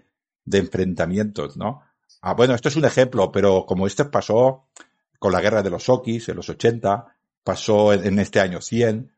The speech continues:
pasó con Cayo, con Graco, pasó, pasó con los dos Gracos, quiero decir que pasó, eh, en varias ocasiones, ¿no?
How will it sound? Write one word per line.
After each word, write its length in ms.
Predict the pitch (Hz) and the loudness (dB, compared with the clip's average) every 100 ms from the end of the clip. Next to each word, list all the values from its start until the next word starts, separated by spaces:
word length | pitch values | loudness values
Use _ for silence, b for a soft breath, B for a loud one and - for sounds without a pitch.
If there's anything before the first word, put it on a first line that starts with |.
| _ | _
pasó 340 | 101 98 107 104 | -4 0 0 2
con 360 | 104 101 92 | 4 4 2
Cayo, 440 | - 104 98 90 85 | 0 2 4 4 2
con 160 | 82 | -2
Graco, 520 | 87 117 117 104 107 _ _ _ | 0 0 0 -4 -6 _ _ _
pasó, 320 | 87 - 104 | -10 -4 -4
pasó 240 | - - 92 | -4 -4 -2
con 100 | 98 | -2
los 80 | 82 | -4
dos 140 | 80 | -2
Gracos, 260 | 98 120 92 | -2 -2 -4
quiero 160 | 98 | -10
decir 140 | - - | -10 -10
que 80 | |
pasó, 440 | 117 - 120 139 - B B B | -8 0 2 2 -4 B B B
eh, 180 | - 104 110 | 0 0 0
en 160 | 90 | -4
varias 320 | 90 120 123 | -2 -2 -2
ocasiones, 480 | 110 - - 87 73 | -4 -6 -6 -6 -6
¿no? 220 | 82 131 | -8 -10